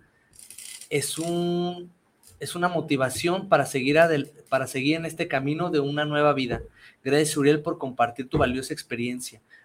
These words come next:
Areli M J, "Felicidades al, al programa y a los conductores. Gracias por compartir, al invitado Luis, por regalarnos su experiencia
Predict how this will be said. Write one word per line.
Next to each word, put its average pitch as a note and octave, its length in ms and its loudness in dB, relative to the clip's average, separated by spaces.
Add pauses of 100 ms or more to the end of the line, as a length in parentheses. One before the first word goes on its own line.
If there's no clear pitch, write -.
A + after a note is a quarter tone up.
Areli D3+ 380 4
M E3 200 -2
J, A#2+ 420 -4
"Felicidades D#3 640 0
al, D#3 220 0
al C3+ 160 -2
programa D3+ 360 2
y F3 60 2
a C#3+ 40 2
los C3+ 120 -4
conductores. B2 640 -8 (280)
Gracias D3 200 0
por D3 140 -2
compartir, C3 640 0
al C3+ 120 -2
invitado C#3+ 640 2
Luis, E3 460 -2 (240)
por C3 160 -6
regalarnos C3+ 520 4
su F#3 140 0
experiencia D#3 720 -2